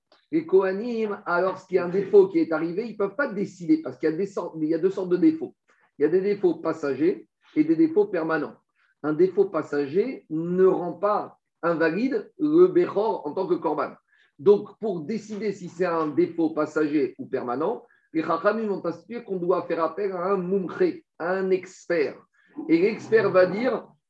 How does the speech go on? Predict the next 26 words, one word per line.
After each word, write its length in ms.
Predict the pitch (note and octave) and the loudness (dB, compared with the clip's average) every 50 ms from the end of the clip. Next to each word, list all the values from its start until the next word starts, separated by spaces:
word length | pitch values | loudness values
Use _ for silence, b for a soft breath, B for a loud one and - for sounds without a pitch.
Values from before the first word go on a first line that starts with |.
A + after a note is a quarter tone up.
| _ - | _ -2
uniquement 580 | A#3+ C#4 C#4 C4+ C4 B3 - G#3 A3 A#3 G#3+ | 0 0 2 2 0 -4 -4 -2 -2 0 0
c'est 220 | F3+ - - F#3 G3 | -2 -2 0 0 0
lui 480 | G3 G3+ G#3+ A3+ A#3+ A#3+ A#3 A3 G3 | 0 0 -2 -2 -2 -2 -2 -2 -4
qui 160 | - - E3+ E3 | -6 -8 -6 0
va 160 | D#3+ D#3+ D3+ | 0 0 0
décider, 520 | - C#3+ C3+ - _ C#3+ D3 F#3 - - - | 0 -2 -4 -6 _ 4 6 6 6 6 -2
c'est, 420 | - - - F#3+ F#3+ F#3 E3+ D3 - - - | -12 -8 -2 2 4 4 4 2 -4 -8 -8
on 100 | D3 D3 | -8 -4
verra 300 | C#3 E3 E3 F3+ F3+ - | -2 0 2 4 4 2
dans 80 | D3+ | 2
la 80 | D3 C#3+ | 0 -2
Gemara, 260 | C#3+ D3 D#3+ F#3 G3+ | -4 -6 -6 -6 -8
c'est 140 | G3 - E3+ | -8 -8 -10
une 100 | D#3+ D3+ | -10 -8
sorte 240 | - - F#3 F3 E3+ | -8 -8 -8 -6 -6
de 60 | F3 | -8
din, 340 | E3+ C#3 F3 G#3 F3+ C3+ - _ _ _ _ _ _ _ | -8 -6 -6 -4 -4 -6 -8 _ _ _ _ _ _ _
c'est 80 | C#3 | -8
une 100 | C#3+ C#3 | -8 -6
sorte 180 | - F3 F#3 F3 | -4 -4 -2 0
de 60 | F#3+ | -2
jugement, 460 | D#3+ F3 G#3+ G#3 B3 C#4 A#3 - - - | -2 -2 -4 -2 0 -2 -2 -2 -6 -10
c'est 100 | - C#3 | -8 -6
un 100 | C3 D#3+ | -4 -4
din 240 | E3 C#3 E3 F#3+ F#3 | -6 -6 -4 -4 0
mamonot. 380 | F3+ F#3 G#3 A#3+ B3+ B3+ A#3 | 0 2 2 2 2 2 0